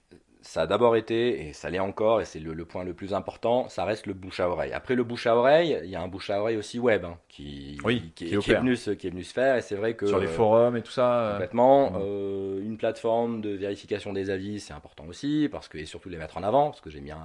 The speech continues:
Speaker 1: j'ai mis un moment à bien les valoriser sur le site, hein, mais,
Speaker 2: Ouais.
Speaker 1: euh, parce qu'on a, voilà, on,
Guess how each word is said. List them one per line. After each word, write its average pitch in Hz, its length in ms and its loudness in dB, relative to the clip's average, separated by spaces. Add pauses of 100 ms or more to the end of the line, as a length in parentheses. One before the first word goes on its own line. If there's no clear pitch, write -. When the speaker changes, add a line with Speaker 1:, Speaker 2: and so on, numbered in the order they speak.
Speaker 1:
j'ai 90 100 -12
mis 98 80 -8
un 104 60 -4
moment 143 340 6
à 101 340 6
bien 107 160 -4
les 107 80 -2
valoriser 101 380 -4
sur 101 120 -12
le 104 60 -16
site, 82 220 -18
hein, 78 140 -16
mais, - 40 -6
Speaker 2:
Ouais. 101 60 -4
Speaker 1:
euh, 104 160 -6 (260)
parce - 120 -20
qu'on 90 120 -10
a, 80 60 -8 (240)
voilà, 78 260 -16
on, - 60 -20